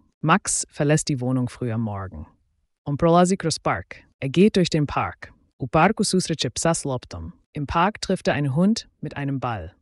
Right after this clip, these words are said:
„Was mu donosi loptu?“ Der Hund bringt ihm den Ball. Max se smije i vraća loptu natrag. Max lacht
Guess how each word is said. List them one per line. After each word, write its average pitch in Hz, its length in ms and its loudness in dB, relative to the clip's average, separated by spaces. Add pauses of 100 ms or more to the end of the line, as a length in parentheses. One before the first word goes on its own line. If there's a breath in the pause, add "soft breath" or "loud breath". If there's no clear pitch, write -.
(480)
„Was 147 160 2
mu 160 60 4
donosi 135 360 4
loptu?“ 92 400 -6 (280)
Der 139 100 -2
Hund 190 260 4
bringt 143 220 0
ihm 123 120 -2
den 113 160 -4
Ball. 107 320 -6 (280)
Max 190 280 -2
se 208 100 -2
smije 208 400 2
i 180 40 2
vraća 170 340 2
loptu 135 320 -8
natrag. 113 460 -8 (340)
Max 131 300 -2
lacht 151 400 2